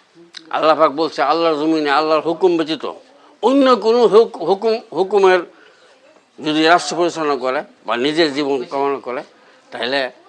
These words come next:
সে জালিম, ফাসিক, কাফের।" আল্লাহর জমিনে আল্লাহর হুকুম বাদে যদি বিচার, বিচার কার্য করেন বা সংসার জিন্দগি করেন, রাষ্ট্র পরিচালনা করেন, তাহলে তাদেরকে বলা হয়েছে একটা আয়াতে তিন পাঁচচল্লিশ,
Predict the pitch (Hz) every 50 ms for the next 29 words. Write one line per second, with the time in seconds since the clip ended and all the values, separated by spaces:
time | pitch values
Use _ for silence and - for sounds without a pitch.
0 | - - - - - 143 131 127 131 156 156 - - - _ _ _ 113 120 135
1 | 135 151 143 156 170 185 311 247 - - - - - - 175 175 165 - - 170
2 | 165 139 - - 135 117 - 107 98 - - _ _ _ _ _ _ _ _ _
3 | - - - - 190 214 220 233 233 214 196 226 220 220 220 214 214 185 175 214
4 | 240 240 247 240 196 185 226 220 262 247 240 220 214 208 180 190 180 190 220 220
5 | 208 202 233 208 208 208 202 196 180 156 147 _ 180 196 180 202 202 190 160 190
6 | 170 156 165 151 - 139 135 139 139 135 135 - - - - - - - - -
7 | - - - _ _ _ 131 131 - - - 185 185 180 - 165 165 165 196 196
8 | 196 196 185 165 165 165 156 151 151 147 165 175 - - - 151 175 175 151 -
9 | 165 156 151 139 127 139 139 139 135 131 127 _ _ - - - - 117 123 135
10 | 135 131 - 147 160 175 220 226 240 240 220 226 226 220 196 170 147 - 160 160
11 | 160 - - _ - 208 220 220 - - _ - 247 247 240 233 240 226 - -
12 | - 165 185 190 190 175 139 165 170 175 175 - _ _ - _ 349 359 339 320
13 | 254 220 214 196 190 180 - - - - _ - - - - - _ _ - 185
14 | 170 - - - 185 175 170 170 175 214 - - -